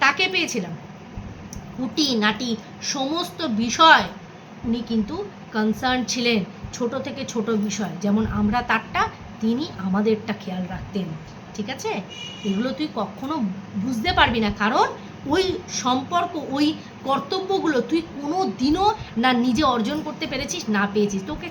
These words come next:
খারাপ করে আমার কি লাভ বল না? খারাপ তুই হলে নিজেরটাই নিজের বিষয়ে দেখাবি, বা ভালো হলেও তুই নিজেরটা নিজের বিষয়েই দেখাবি,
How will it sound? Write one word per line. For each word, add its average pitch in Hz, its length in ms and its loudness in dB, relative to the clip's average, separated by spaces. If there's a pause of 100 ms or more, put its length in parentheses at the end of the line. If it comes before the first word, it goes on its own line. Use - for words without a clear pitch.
খারাপ 254 220 4 (140)
করে 262 180 2
আমার 254 340 4
কি 262 120 -2
লাভ 202 360 2
বল 214 160 0
না? 220 80 0 (520)
খারাপ 330 360 8 (240)
তুই 269 220 0
হলে 233 280 4
নিজেরটাই 294 800 4 (300)
নিজের 302 260 2
বিষয়ে 285 360 2
দেখাবি, 330 360 2 (320)
বা 220 220 2 (260)
ভালো 240 280 4
হলেও 330 240 2
তুই 370 140 0
নিজেরটা 254 420 0
নিজের 226 280 2
বিষয়েই 247 320 -2
দেখাবি, 190 340 -2